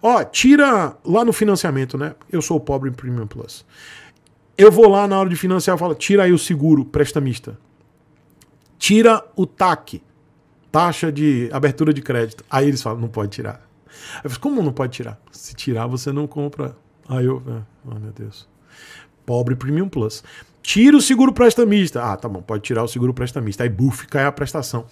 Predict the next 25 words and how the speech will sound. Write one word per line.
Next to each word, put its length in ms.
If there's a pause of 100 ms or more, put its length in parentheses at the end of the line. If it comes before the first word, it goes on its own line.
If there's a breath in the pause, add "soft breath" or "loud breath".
(320 loud breath)
E 80
acabou. 400 (640)
Por 200
quê? 120
Porque 140
eu 40
sou 180
pobre. 600 (160)
Eu 80
não 80
tenho 220
dinheiro. 480 (1500 soft breath)
Os 220
bancos 480
não 80
me 80
enxergam 440
como 220
um 40
caboclo 520
que 200
tem 100
muita 260
aplicação 840
lá. 280